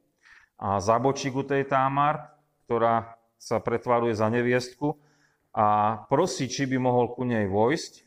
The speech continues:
nepoznávajú. Ale Tamar sa zjednáva s ním o cenu, sľubí jej kozľa a Tamar chce zálohu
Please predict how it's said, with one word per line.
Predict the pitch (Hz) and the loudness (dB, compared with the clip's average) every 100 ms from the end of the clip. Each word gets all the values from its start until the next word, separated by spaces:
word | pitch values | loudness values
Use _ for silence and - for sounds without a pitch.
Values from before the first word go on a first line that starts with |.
| _ _ _ 98 95 98 98 98 - 104 | _ _ _ -4 -2 -2 -4 -8 -12 -4
nepoznávajú. | 131 131 101 98 90 85 82 - _ _ - - | -2 0 0 0 -4 -6 -12 -18 _ _ -20 -8
Ale | 107 101 110 | 0 2 4
Tamar | 139 147 151 143 139 - - 110 | 2 2 2 2 0 -6 -12 -6
sa | 123 | -4
zjednáva | 101 123 127 131 127 | 0 0 2 2 2
s | - | -2
ním | 120 107 | -4 -2
o | |
cenu, | 113 - 131 131 156 - _ _ _ _ - | -2 0 -2 0 -4 -6 _ _ _ _ -18
sľubí | - 120 127 110 | -6 -2 2 2
jej | 101 | 2
kozľa | 123 123 127 135 156 - - _ _ _ - | 2 2 2 2 2 -4 -16 _ _ _ -8
a | 104 | -2
Tamar | 120 123 120 - | 0 2 2 0
chce | 104 | -6
zálohu | 87 95 107 117 135 143 170 175 | -2 2 2 4 2 2 -2 -4